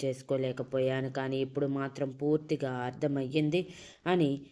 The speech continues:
సీత చేతిలోనికి బ్యాగ్ తీసి కబోర్డ్లో మళ్ళీ వేసేసి, సీతని తన వైపు తిప్పుకొని, "వారం రోజులు కాదు,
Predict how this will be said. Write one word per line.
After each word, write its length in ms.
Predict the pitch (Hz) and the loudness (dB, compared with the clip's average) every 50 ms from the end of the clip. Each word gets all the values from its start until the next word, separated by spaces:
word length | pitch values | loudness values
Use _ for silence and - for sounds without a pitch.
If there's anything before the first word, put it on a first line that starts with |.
| _ _ _ | _ _ _
సీత 500 | - - 185 190 185 185 170 165 170 - | 2 6 8 8 8 8 4 4 4 6
చేతిలోనికి 640 | 151 151 151 151 143 143 139 131 135 135 135 165 | 4 4 4 2 2 2 2 2 2 2 2 2
బ్యాగ్ 460 | 175 165 - 143 143 147 151 147 - - | 2 2 2 2 2 2 2 0 0 2
తీసి 240 | 151 139 131 - 135 | 2 2 2 0 -4
కబోర్డ్లో 600 | - - 135 131 131 151 147 135 - 131 135 127 | -2 -2 -2 0 2 2 2 2 2 2 2 2
మళ్ళీ 400 | 127 127 131 139 143 147 147 139 | 2 2 2 4 4 6 6 4
వేసేసి, 760 | 131 131 131 123 127 135 127 123 127 - 131 139 160 170 165 - - - - _ | 4 4 2 2 2 0 0 0 0 2 2 4 4 2 0 -4 -14 -16 -18 _
సీతని 480 | - - 185 185 170 175 160 147 139 131 | 2 6 6 6 6 6 4 2 2 0
తన 220 | 139 135 131 135 | -2 -2 0 0
వైపు 300 | 131 139 139 143 139 143 | 2 2 2 2 0 -2
తిప్పుకొని, 680 | 139 - 135 135 - - - 127 123 127 131 147 170 170 170 - - _ _ _ _ _ _ _ _ _ _ _ _ _ _ _ _ _ _ - 165 | -2 -2 -4 -4 -4 -2 -2 0 0 2 2 2 2 0 -2 -10 -18 _ _ _ _ _ _ _ _ _ _ _ _ _ _ _ _ _ _ -2 2
"వారం 440 | 160 170 165 165 165 165 165 156 | 4 6 6 6 6 6 4 4
రోజులు 360 | 147 151 156 156 156 165 156 151 | 4 4 4 4 4 4 2 2
కాదు, 380 | 156 143 131 135 135 156 165 | 0 -2 -2 0 2 2 2